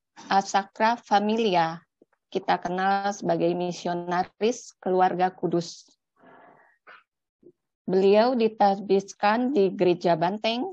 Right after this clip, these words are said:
Sekolah Stikat M S F di Yogyakarta pada tahun dua ribu dua belas. Saat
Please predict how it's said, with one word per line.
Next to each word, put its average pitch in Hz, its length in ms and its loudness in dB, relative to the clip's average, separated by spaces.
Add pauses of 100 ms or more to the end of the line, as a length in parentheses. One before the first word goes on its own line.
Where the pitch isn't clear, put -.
(140)
Sekolah 202 480 2
Stikat - 640 -4
M 185 160 -2
S 185 160 -2
F - 320 -2 (560)
di 175 240 0
Yogyakarta 185 1040 0
pada 175 320 -2
tahun 190 560 -2
dua 175 240 4
ribu 180 400 2
dua 165 240 0
belas. 160 560 -2 (2250)
Saat 208 400 -2